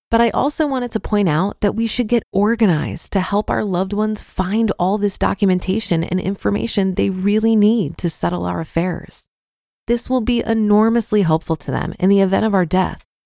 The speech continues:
but also in emergency situations where you're incapacitated. This is where an emergency binder comes in. It's sometimes referred to as an "in case I'm hit by a bus" binder.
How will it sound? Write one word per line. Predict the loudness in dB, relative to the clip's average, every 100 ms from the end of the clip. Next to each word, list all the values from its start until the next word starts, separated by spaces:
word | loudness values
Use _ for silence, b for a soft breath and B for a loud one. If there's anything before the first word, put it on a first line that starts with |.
| _
but | 0 2
also | 2 0 -2 -2
in | 0 2
emergency | 2 2 0 0 -2
situations | -2 -2 -2 -2 -2 -2 0 2
where | 2
you're | 2 2
incapacitated. | 0 -2 -4 -2 -4 0 -2 -2 -4 -6 -12 _ _ _ _ _ _ _ _
This | 2 2 2
is | -2 0
where | 0 0
an | 0
emergency | 0 2 2 2 2 0 0 -2
binder | 2 2 2 0
comes | -2 -4 -4
in. | -6 -8 -10 _ _ _
It's | -6 -2
sometimes | 0 0 0 0
referred | 0 0 -2 0
to | 0 2
as | 2 2
an | 2 0 -4 _
"in | 0 0 -2
case | -2 -2 -2
I'm | -2
hit | -2 -2 -2
by | -2
a | -2
bus" | -2 -4
binder. | -4 -2 -2 -4 -6